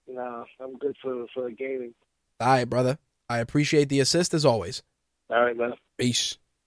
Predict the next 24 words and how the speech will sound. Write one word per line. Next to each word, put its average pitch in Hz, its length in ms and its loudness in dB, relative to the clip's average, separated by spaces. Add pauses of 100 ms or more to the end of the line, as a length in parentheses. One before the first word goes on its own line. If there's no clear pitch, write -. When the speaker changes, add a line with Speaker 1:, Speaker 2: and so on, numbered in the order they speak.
(160)
Speaker 1:
Peace. 117 180 0 (680)
Speaker 2:
That 147 80 8
was 156 100 8
our 143 100 8
very 156 320 8
own 147 180 4
Slick. 185 440 2
You 135 100 -6
can 127 140 -6
find 147 280 2
him 139 160 0
on 123 240 0
Twitter 175 540 4
at 135 260 -2 (120)
R 139 260 8
W 135 680 0
Slick. - 600 -2
I 127 80 2
believe 147 240 4
it's 139 100 -4
R 151 200 6
W 143 380 2
underscore 139 600 4
Slick, - 440 0